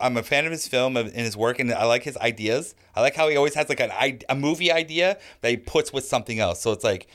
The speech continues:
like, uh, Inception is like a, what is it, a heist movie, but with a really cool idea of, like, going into ti-,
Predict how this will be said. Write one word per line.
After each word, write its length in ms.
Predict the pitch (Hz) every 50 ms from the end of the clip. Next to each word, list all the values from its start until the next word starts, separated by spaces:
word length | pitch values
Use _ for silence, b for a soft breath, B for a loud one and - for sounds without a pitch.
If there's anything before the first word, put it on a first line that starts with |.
| b b b b b b -
like, 260 | 104 113 98 87 -
uh, 260 | 101 95 90 87 90 85
Inception 460 | 120 120 - 139 120 117 - - 110
is 140 | 104 98 120
like 160 | 107 - 104
a, 560 | 98 95 95 92 90 90 90 87 87 87 87
what 160 | 98 107 104 101
is 100 | 92 92
it, 60 | 90 85
a 20 |
heist 340 | - - 135 143 139 - -
movie, 300 | 151 151 151 156 - 170
but 160 | - 120 107
with 120 | 110 104
a 60 | 107 104
really 220 | 107 117 110 107
cool 220 | - - 131 120 110
idea 340 | 104 101 95 104 101 92 90
of, 60 | 82
like, 120 | 90 90 -
going 200 | 110 104 101 92
into 160 | 87 - 95
ti-, 160 | - -